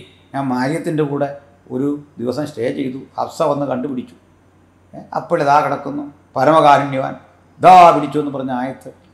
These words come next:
ഇത്തരത്തിലെ അനീതിയൊക്കെ കണ്ട് ഇതൊരു മനുഷ്യൻ്റെ തോന്നലും ഒരാളുടെ ജഡീകമായ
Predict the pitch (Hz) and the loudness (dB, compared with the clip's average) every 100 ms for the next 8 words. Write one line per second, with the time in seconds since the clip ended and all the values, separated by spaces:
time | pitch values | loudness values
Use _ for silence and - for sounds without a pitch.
0 | _ _ - 127 175 165 131 - - _ | _ _ -20 -8 -8 -8 -10 -12 -18 _
1 | _ _ _ _ 123 135 165 165 147 131 | _ _ _ _ -8 -6 -6 -6 -6 -8
2 | 127 101 98 - _ _ _ _ _ - | -10 -10 -12 -18 _ _ _ _ _ -10
3 | 151 175 175 147 139 156 147 175 156 - | -4 -2 -2 -2 -2 -2 -4 -4 -6 -6
4 | 120 113 120 92 - _ _ _ - 147 | -6 -6 -8 -12 -18 _ _ _ -8 -2
5 | 151 127 139 160 147 95 - _ _ _ | 0 4 4 4 0 -6 -16 _ _ _
6 | 117 135 143 180 196 170 147 | -6 -4 -2 0 2 2 0